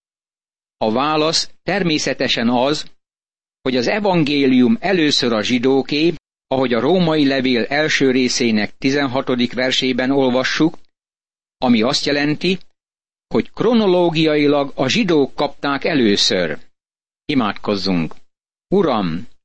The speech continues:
hálát adok neked az evangéliumért! Köszönöm, hogy a zsidók után a pogányok is megkapták a megváltás evangéliumát,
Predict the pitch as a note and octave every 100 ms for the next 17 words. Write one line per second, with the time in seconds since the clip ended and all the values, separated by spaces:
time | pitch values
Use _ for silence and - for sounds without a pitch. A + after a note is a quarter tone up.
0 | _ - G3 G#3 D#3 C3+ B2+ B2+ B2+ C3
1 | C3+ C3 E3+ E3 C#3 A#2+ A#2 A2+ G#2+ G#2
2 | G2 F#2+ E2+ D#2+ - _ _ _ _ _
3 | _ _ _ _ _ - A3 G#3+ E3 C3
4 | A2 F2+ - - _ _ _ - D3+ C3+
5 | G#3+ F#3 D#3+ - D#3 E3 D3+ D3 - A#3
6 | F3+ D3+ C3+ B2+ B2 B2+ D3+ - C#3 -
7 | - A#2 B2 A#2 F#3 C#3 C3+ C3 B2+ A#2+
8 | A#2+ E3+ D3 B2+ B2 A#2+ A2 A2 G#2 G2
9 | F#2 -